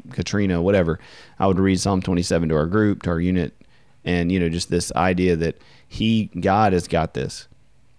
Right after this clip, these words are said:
Um, Second Thessalonians says, "But the Lord is faithful, and he will strengthen you and protect you from the evil one." In Psalms, "It is better to take refuge in the Lord than to trust in humans."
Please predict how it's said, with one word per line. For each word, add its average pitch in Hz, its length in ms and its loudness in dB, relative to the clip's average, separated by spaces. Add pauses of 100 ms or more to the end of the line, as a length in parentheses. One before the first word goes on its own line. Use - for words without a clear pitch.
(160)
Um, 85 460 -2 (100)
Second 104 320 -4
Thessalonians 87 560 -2
says, 85 180 -4
"But 85 160 -6
the 87 80 -4
Lord 98 240 -2
is 127 140 -4
faithful, 87 360 -2
and 87 80 -4
he 85 60 -4
will - 100 -6
strengthen 113 480 -2
you 110 120 2
and 104 80 -2
protect 95 420 -4
you 87 80 -8
from 85 200 -6
the 67 140 -6
evil 101 240 -4
one." 73 260 -8 (840)
In 185 80 -4
Psalms, 90 360 0
"It 90 120 0
is 87 80 -2
better 107 280 0
to 107 80 -4
take 98 220 -2
refuge 92 340 -2
in 90 100 -2
the 85 80 -2
Lord 92 300 0
than 85 200 0
to 85 80 -4
trust - 400 -4
in 98 120 -2
humans." 90 600 -4